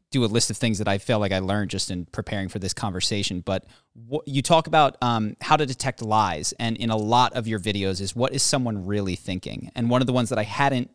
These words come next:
heard or seen but was intuitively true was that people who are lying, and again, you always give disclaimer, I'll give it for you,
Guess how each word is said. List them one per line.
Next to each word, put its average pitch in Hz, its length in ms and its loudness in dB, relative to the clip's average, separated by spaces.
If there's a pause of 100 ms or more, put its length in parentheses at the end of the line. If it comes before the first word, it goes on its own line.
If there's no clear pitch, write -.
(200)
heard 131 400 2
or 107 80 0
seen 120 340 2
but 104 240 -2
was 113 180 -2
intuitively 113 600 0
true 107 540 -2 (340)
was 123 180 -6
that - 360 0
people 175 420 -4
who 143 200 2
are 117 200 4
lying, 104 640 -2
and 107 220 -2
again, 101 240 -2
you 101 160 -4
always 113 300 2
give 104 120 -6
disclaimer, 107 540 -2
I'll 104 100 0
give 104 140 -4
it - 60 -14
for 110 200 -2
you, 90 200 -4